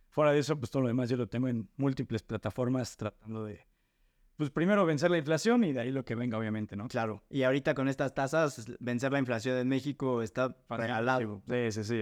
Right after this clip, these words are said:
Speaker 1: La ganancia real, ¿no? Recuerden, la ganancia real es cuando le quitas la inflación.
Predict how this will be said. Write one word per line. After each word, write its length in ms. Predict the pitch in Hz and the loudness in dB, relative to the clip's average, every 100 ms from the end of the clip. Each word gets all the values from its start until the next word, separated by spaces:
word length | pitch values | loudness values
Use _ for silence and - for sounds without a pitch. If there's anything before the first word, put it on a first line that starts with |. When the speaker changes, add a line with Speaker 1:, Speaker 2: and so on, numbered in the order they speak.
| 107 | 0
Speaker 1:
La 140 | 113 | 0
ganancia 400 | 110 131 123 147 | 0 -2 0 0
real, 480 | 131 123 143 160 185 _ _ - | 0 0 0 0 -4 _ _ -4
¿no? 160 | 113 | -2
Recuerden, 300 | 147 120 131 | -2 0 0
la 80 | 127 | 2
ganancia 280 | 110 120 147 | 0 0 0
real 140 | 123 | 0
es 100 | 131 | 0
cuando 200 | - 120 | 0 -2
le 100 | 107 | -2
quitas 260 | 98 117 123 | -4 -4 -2
la 80 | 117 | -2
inflación. 540 | 104 113 - 165 190 | -4 -4 -2 0 -2